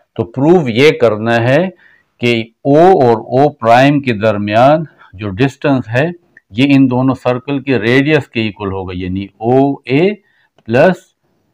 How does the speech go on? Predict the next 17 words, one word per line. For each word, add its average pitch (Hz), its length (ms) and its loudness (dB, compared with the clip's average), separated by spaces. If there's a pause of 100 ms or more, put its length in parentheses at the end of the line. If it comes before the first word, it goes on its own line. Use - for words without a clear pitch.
(200)
एओ - 1500 -4
प्राइम। 71 340 -8 (1120)
यहाँ 127 440 -2
से 110 160 -8
आपका 101 360 -4 (680)
to 101 180 -12
prove 127 400 -4
है 175 280 -6 (380)
और 92 140 -6
यहाँ 104 320 -4
से 95 160 -12
लेकर 87 400 -10
यहाँ 87 340 -12
तक 80 140 -14
आपका 85 320 -12 (720)
गिवन 107 420 -2
है। 82 140 -20